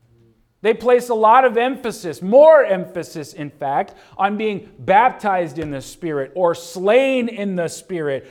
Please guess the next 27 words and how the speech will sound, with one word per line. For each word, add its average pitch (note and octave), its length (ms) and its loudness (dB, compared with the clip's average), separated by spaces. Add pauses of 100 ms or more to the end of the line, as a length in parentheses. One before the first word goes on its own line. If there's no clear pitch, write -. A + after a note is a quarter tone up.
(120)
or F#3+ 180 -4
speaking C4 680 -6
in G#3+ 240 -8
tongues G3+ 580 0
and, F3+ 180 -6 (220)
and, A3 180 -6
and, A3 260 -8
and G#3 180 -4
all C4 200 6
kinds C4+ 360 -2
of A3+ 100 -2
other C4 260 4
things A3 220 -8
that A#3+ 80 -2
are A#3+ 80 2
actually C4 400 2
unscriptural, G#3+ 840 -4
unbiblical G#3 840 -2
things. F3 320 -6 (220)
They A#3 120 2
put A#3 220 -2
all A3+ 260 6
kinds C4+ 320 -4
of G#3+ 140 -4
emphasis A3+ 680 -8
on F#3+ 360 -4
that G#3+ 380 0